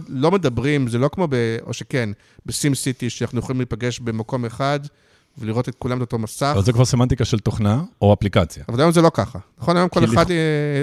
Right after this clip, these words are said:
Speaker 1: שם לעצמו, פותח לעצמו את המסכים וכדומה.
Speaker 2: יכול להיות שכבר עשו, אני עדיין לא
Speaker 1: מולטיפלייר כזה.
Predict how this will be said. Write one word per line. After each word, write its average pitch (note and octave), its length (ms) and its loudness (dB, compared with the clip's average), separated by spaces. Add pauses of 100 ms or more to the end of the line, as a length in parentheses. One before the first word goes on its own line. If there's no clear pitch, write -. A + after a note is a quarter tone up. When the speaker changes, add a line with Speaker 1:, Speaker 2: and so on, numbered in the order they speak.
(160)
Speaker 1:
שם D3 240 -2
לעצמו, C#3 280 -2
פותח D3 240 -2
לעצמו C#3 140 -6
את - 60 -10
המסכים C#3+ 560 -8
וכדומה. B2 360 -4 (140)
Speaker 2:
יכול A#2+ 360 4
להיות G#3+ 100 4
שכבר E3 240 2
עשו, E2+ 300 2
אני F#2 180 2
עדיין A2 320 4
לא A2 120 4
Speaker 1:
מולטיפלייר D3 440 2
כזה. G2+ 380 -8